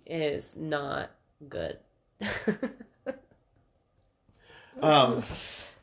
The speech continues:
Speaker 1: Only
Speaker 2: uh,
Speaker 1: when you're natural are you funny. When you, like,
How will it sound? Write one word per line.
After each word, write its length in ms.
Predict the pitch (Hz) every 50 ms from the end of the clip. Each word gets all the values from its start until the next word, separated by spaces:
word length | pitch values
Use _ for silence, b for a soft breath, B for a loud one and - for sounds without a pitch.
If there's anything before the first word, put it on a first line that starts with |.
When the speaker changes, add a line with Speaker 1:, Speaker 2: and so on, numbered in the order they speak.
| _ _ _ _ _ _ _ -
Speaker 1:
Only 260 | 240 262 277 302 311
Speaker 2:
uh, 80 | 302
Speaker 1:
when 160 | 285 262 247 247
you're 160 | 247 247 254
natural 520 | 233 220 208 202 214 214 - 240 247 240 -
are 160 | - 202 196
you 200 | 190 196 208 202
funny. 400 | - - 190 170 160 151 143 139
When 240 | 139 147 160 165 175
you, 220 | 185 196 214 220
like, 320 | 202 196 196 185 180 -